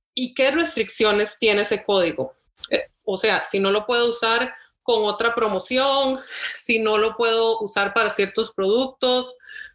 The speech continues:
para qué aplica o para cuáles no, y además, qué beneficio me va a generar, sea un descuento, sea una regalía, em, ¿verdad? Un upgrade, ¿qué es lo que me va a generar ese, ese código?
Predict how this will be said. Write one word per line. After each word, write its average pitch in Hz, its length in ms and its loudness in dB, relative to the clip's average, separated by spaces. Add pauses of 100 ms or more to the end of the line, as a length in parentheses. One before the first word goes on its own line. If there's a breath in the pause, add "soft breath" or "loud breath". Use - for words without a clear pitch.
para 202 260 0
qué 202 100 2
aplica 233 720 2
o 190 120 -4
para 185 220 0
cuáles 190 220 0
no, 277 340 0 (100)
y 277 400 0 (240 soft breath)
además, 202 440 0 (140)
qué 240 200 2
beneficio 277 540 0
me 220 100 0
va 185 140 2
a 190 40 -2
generar, 185 380 0 (500)
sea 196 200 0
un 190 100 0
descuento, 262 760 0
sea 226 200 0
una 190 180 2
regalía, 240 720 0 (720 loud breath)
em, 175 460 0 (300)
¿verdad? 196 360 0
Un 208 120 2
upgrade, 247 500 0 (100)
¿qué 226 160 2
es 254 140 2
lo 302 100 0
que 302 80 0
me 233 120 2
va 208 100 4
a 220 60 0
generar 214 540 0
ese, 208 800 0
ese 190 320 0
código? 226 440 0